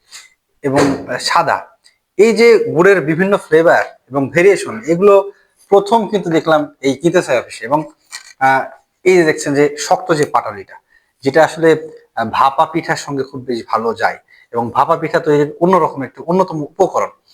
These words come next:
গ্রাম বাংলায় কিন্তু আমরা একসময়, আহ, এই পাটালি দিয়ে কিন্তু ভাপা পিঠা খেতাম। তো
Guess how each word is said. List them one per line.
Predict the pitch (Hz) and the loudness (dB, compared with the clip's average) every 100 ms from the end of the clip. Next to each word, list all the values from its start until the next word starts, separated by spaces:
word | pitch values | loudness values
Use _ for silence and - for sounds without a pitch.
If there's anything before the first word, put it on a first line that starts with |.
| - _ | -20 _
গ্রাম | 123 151 156 | 0 0 2
বাংলায় | 156 156 143 | 0 0 -2
কিন্তু | 139 139 | -2 0
আমরা | 135 | 0
একসময়, | 131 - 147 135 | 0 -2 -2 -2
আহ, | 131 _ - - - 123 - | -4 _ -20 -20 -8 -6 0
এই | 151 | 0
পাটালি | 143 147 156 165 | 2 0 2 0
দিয়ে | 147 147 | 2 -2
কিন্তু | 139 135 131 | -2 -6 -2
ভাপা | 127 117 | -2 -2
পিঠা | 117 - _ | -6 -20 _
খেতাম। | - 107 | -20 -2
তো | 175 175 | 0 0